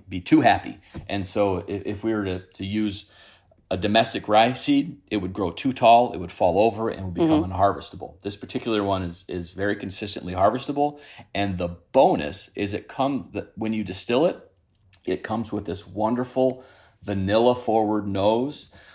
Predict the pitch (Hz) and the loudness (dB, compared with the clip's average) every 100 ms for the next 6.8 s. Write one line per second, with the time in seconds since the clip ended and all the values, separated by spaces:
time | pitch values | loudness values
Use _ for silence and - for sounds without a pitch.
0 | _ - 104 95 - - 110 120 101 95 | _ -4 -2 -2 -6 0 2 2 0 -4
1 | - 98 107 107 110 107 98 101 110 110 | -2 -2 -2 0 0 -2 -4 -4 -2 -4
2 | - 98 92 87 98 101 92 139 143 101 | -8 -10 -10 -8 -6 -6 -2 0 2 0
3 | 117 - 113 113 - 110 107 107 101 98 | -2 -2 0 0 -2 -6 -4 -2 0 -2
4 | 92 90 - 110 101 - - 98 101 101 | -2 -6 -6 -2 -2 -2 -10 -8 -8 -8
5 | 101 98 107 104 101 104 - 104 101 - | -8 -6 -2 -2 -4 -8 -2 -2 -2 -8
6 | - 101 92 90 113 117 139 | -6 -4 -4 -4 0 2 0